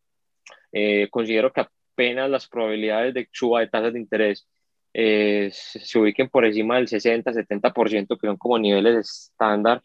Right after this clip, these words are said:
para decir que ya esas tasas van para arriba, sí creo que puede empezar una caída importante, pero es más secular,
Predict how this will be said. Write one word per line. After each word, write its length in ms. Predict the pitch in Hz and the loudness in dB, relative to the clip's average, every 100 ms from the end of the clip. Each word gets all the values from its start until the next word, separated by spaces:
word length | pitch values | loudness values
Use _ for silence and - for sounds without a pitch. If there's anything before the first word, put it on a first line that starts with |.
| _ _ _ _ | _ _ _ _
para 160 | 110 107 | 4 4
decir 240 | 101 98 | 4 -2
que 140 | 113 | -2
ya 220 | 107 110 110 | 2 2 2
esas 280 | 117 113 - | -2 -6 -6
tasas 200 | 117 110 | -2 -2
van 160 | 110 | -2
para 140 | 113 120 | -2 0
arriba, 300 | 110 107 - _ _ _ _ | 2 0 -6 _ _ _ _
sí 320 | - 117 113 - - | -8 -2 -2 -4 -2
creo 300 | 135 123 120 | 4 6 4
que 100 | 117 | 0
puede 260 | - 107 110 | -8 -4 -4
empezar 880 | 113 117 104 98 95 92 90 90 | -2 0 0 0 0 0 0 0
una 120 | 98 113 | -2 -4
caída 380 | - 95 92 104 | -4 -4 -2 -4
importante, 640 | 117 - 104 123 135 120 | -6 -6 -2 2 2 2
pero 180 | 113 110 | 2 2
es 160 | 98 - | 2 2
más 360 | 113 113 - _ _ _ _ - | 0 -2 -12 _ _ _ _ -10
secular, 600 | - 113 - 95 95 | -2 -2 0 2 2